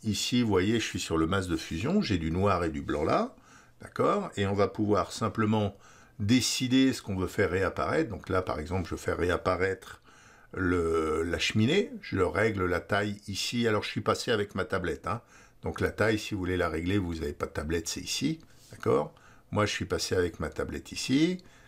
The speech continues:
Euh, alors, je suis en sélection, pardon, il faut que je me mette en pinceau. Voilà,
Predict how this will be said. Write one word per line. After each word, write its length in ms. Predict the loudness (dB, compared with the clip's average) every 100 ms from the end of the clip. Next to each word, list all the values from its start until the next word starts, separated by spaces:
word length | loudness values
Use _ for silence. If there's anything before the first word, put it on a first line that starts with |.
| -16 -2
Euh, 340 | 2 4 2 2
alors, 360 | 2 2 4 2
je 140 | 0
suis 220 | -2 -2
en 80 | -2
sélection, 640 | 0 0 0 -2 -2 -2
pardon, 400 | -2 -4 -4 -2
il 80 | -2
faut 120 | -4
que 60 | -6
je 80 | -4
me 60 |
mette 200 | -4 -4
en 60 | -6
pinceau. 460 | -4 -4 -2 -4 -6 -6 -4 -4 -6 -4
Voilà, 460 | -2 0 0 -2